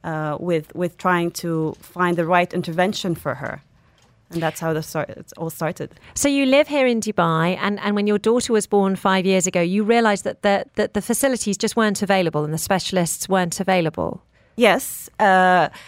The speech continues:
Speaker 1: we, we found that she requires a lot of intervention, and she required to go to different specialists, and we were spending our time in the car going from one place to another, which was very tiring for someone who's quite complex.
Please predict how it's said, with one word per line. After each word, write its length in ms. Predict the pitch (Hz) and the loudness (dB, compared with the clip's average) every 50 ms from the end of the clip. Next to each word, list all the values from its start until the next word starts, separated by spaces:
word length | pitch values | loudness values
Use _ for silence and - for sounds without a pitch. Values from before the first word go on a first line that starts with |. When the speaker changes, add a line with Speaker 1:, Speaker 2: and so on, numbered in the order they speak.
| - - _ - | -20 -20 _ -6
Speaker 1:
we, 160 | 196 220 240 - | -4 -2 -2 0
we 180 | 240 269 285 | 2 0 0
found 340 | 269 - 302 277 277 277 247 | 2 4 6 6 6 6 6
that 160 | 226 - - | 2 2 0
she 180 | - - 240 254 | 0 0 2 2
requires 480 | 254 240 - - 233 208 202 202 196 190 | 2 2 2 4 4 6 6 4 2 2
a 60 | 185 | 2
lot 160 | 185 190 190 | 4 2 2
of 80 | 175 165 | 2 -2
intervention, 680 | 180 - 196 180 175 170 175 - - 123 - - - - | -4 -2 0 0 2 0 0 -2 -8 -10 -10 -12 -14 -4
and 180 | - 190 185 175 | -2 0 0 0
she 180 | - - 202 196 | 0 0 0 0
required 580 | 196 185 - - 196 185 180 180 180 175 175 | 0 0 0 2 4 4 6 4 2 0 -2
to 80 | - 170 | -4 -2
go 160 | 180 175 170 | 0 0 0
to 100 | - - | -2 -4
different 360 | 160 196 208 - 247 208 196 - | -8 -8 -6 -4 -4 -4 -4 -2
specialists, 580 | - 190 175 - - 175 165 165 165 - - | -2 -2 -2 0 -2 -2 0 -2 -2 -2 -4
and 140 | - 156 165 | -4 -2 0
we 100 | 165 165 | 0 0
were 100 | 165 165 | 0 -2
spending 360 | 165 - 175 175 175 180 165 | -2 -4 -2 -2 0 0 0
our 100 | 147 165 | -2 -4
time 380 | 160 - 180 170 165 165 165 - | -4 -4 -2 -2 0 -2 -2 -2
in 160 | - 196 208 | -2 -4 -4
the 80 | 208 190 | -4 -6
car 340 | - - 190 180 175 175 | -4 -2 0 2 2 2
going 320 | 170 160 170 160 165 165 165 | 0 0 -2 -2 -2 -2 -4
from 260 | - - 175 160 160 | -6 -4 -4 -2 0
one 160 | 165 170 185 | 0 0 -2
place 300 | 175 - 185 175 175 - | -2 -4 -4 -4 -4 -4
to 80 | - 180 | -6 -4
another, 380 | 165 165 165 160 156 156 156 | -4 -2 -2 -2 -2 -2 -2
which 180 | 151 160 - - | -4 -6 -6 -6
was 200 | 160 156 - - _ _ | -8 -8 -8 -10 _ _
very 220 | - 180 180 180 180 | 0 0 2 0 0
tiring 380 | - 196 185 180 175 170 170 | 0 0 0 2 2 0 -2
for 120 | 170 - 170 | -2 -4 -6
someone 360 | - - 185 175 175 170 170 | -4 -2 0 0 0 0 0
who's 280 | 165 175 165 - - - | -2 -4 -6 -8 -10 -6
quite 260 | - - 185 - - | -2 -2 -2 -2 -2
complex. 600 | - 208 196 - 180 135 - - - - - | -2 -4 -4 -2 -4 -6 -6 -8 -10 -16 -20